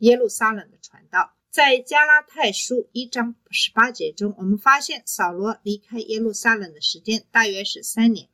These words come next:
但他在大马士革躲过了危险，现在又回去了。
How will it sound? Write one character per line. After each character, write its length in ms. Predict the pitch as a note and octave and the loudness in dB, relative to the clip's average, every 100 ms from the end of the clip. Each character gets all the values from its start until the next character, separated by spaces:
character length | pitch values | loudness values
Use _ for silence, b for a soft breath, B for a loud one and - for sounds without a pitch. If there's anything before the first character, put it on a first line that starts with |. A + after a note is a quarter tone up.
| _ | _
但 340 | - C4+ C4 C4 | 2 2 2 -6
他 180 | - D4+ | -6 -4
在 200 | C#4+ A#3+ | -2 -2
大 240 | - C4 | 2 0
马 160 | G#3+ D#3+ | 2 -4
士 200 | - G3+ | -6 -12
革 220 | F3 E3+ | -12 -12
躲 240 | - E3+ | -8 -8
过 240 | D#3 G#3+ G3+ | -6 -6 -6
了 100 | F3+ | 2
危 140 | A3+ | 2
险， 280 | A#3 - A#3 - | 2 -2 -4 -6
现 260 | - G3+ | -4 -4
在 80 | F#3 | -4
又 240 | D#3+ F3 D#3+ | -8 -12 -14
回 240 | _ - | _ -14
去 240 | - A3+ | 0 4
了。 200 | G#3 - | 4 2